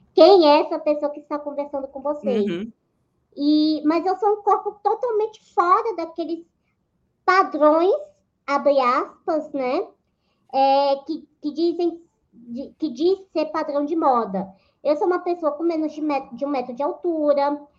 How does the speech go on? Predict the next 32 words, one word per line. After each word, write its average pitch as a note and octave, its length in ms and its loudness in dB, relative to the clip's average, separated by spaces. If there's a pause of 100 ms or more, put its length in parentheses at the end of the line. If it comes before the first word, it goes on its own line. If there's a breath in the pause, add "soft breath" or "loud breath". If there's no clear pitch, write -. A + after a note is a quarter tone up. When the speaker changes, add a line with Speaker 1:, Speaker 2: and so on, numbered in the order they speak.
(180)
Speaker 1:
eu E4 140 0
peso D4+ 300 0
menos D4 380 0
de C#4 80 -10
vinte B3 380 -14
quilos, D4 560 -4 (160)
eu D4+ 180 -2
faço D#4+ 300 -6
uso C#4 200 -8
de - 120 -14
uma C4 100 -12
cadeira B3 380 -8
de E4 100 -10
rodas, C4 600 0 (500)
eu D4+ 180 2
tenho D#4 180 2
deformidades D#4+ 960 0
pelo D4+ 200 -2
corpo D4 500 -2
por C#4+ 260 -8
conta C4 240 -8
das B3 240 -8
inúmeras B3+ 480 -8 (100)
fraturas E4+ 800 -2
que C#4+ 80 -6
eu C4+ 80 -2
tive B3 220 -8
ao C4 100 -2
longo B3+ 220 -4
da C#4 140 -2
vida. D4+ 500 -8 (760)
E, G#4+ 380 8